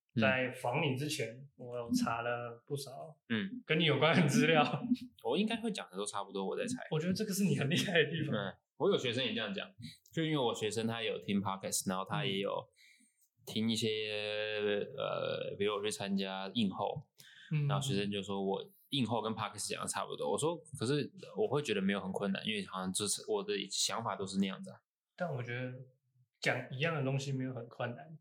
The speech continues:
Speaker 1: 但是我觉得最厉害的是你讲，
Speaker 2: 嗯。
Speaker 1: 每一次讲同一个东西，
Speaker 2: 嗯。
Speaker 1: 但都很像是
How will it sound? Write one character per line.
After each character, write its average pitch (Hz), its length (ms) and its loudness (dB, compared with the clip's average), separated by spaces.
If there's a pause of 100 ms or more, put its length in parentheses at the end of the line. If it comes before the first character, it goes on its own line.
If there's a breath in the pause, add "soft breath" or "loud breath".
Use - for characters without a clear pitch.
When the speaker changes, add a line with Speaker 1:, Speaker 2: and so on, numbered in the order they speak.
(120)
Speaker 1:
但 - 120 -2
是 104 80 2
我 123 80 0
觉 123 140 0
得 123 80 -4
最 139 140 4
厉 139 120 6
害 139 80 8
的 139 60 6
是 139 100 4
你 143 140 2
讲， 135 200 2
Speaker 2:
嗯。 120 140 -4 (120)
Speaker 1:
每 123 180 0
一 143 40 2
次 180 140 2
讲 113 240 2 (680)
同 131 200 4
一 139 40 6
个 143 80 8
东 135 180 6
西， 127 320 -2
Speaker 2:
嗯。 107 80 -2
Speaker 1:
但 139 140 2
都 139 140 2
很 113 140 -2
像 123 200 -2
是 123 320 -4